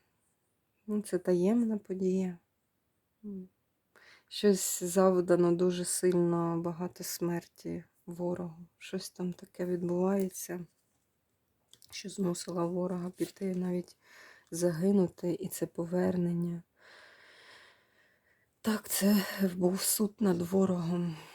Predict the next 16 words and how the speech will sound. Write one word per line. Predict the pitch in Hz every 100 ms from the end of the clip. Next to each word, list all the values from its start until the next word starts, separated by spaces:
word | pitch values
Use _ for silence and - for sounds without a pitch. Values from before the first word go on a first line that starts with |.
| - - - - -
Ну, | 202
це | 214 214
секретна | - 185 - 180 170 180
інформація. | 170 165 - 170 165 165 - - 185 180 185
Це | - 190
я | 180
бачу, | 175 180 180 - 208
що | - - 175 180 _ -
вбито | 185 185 185 -
ворога | 185 185 190 175 180
дуже | 185 190 190
багато. | 180 185 170 196 - - 190 _ _ _ _ _ _ _ _ _ _ _ _ _ _ _ _ _ _ _ - _ _ _ _ _ _ _ _ _ _ _ _ _ _ -
За | 190 190
всі | - -
страждання | 185 - - 180 185 185 175 180 185
відбулося. | 196 185 185 185 185 - -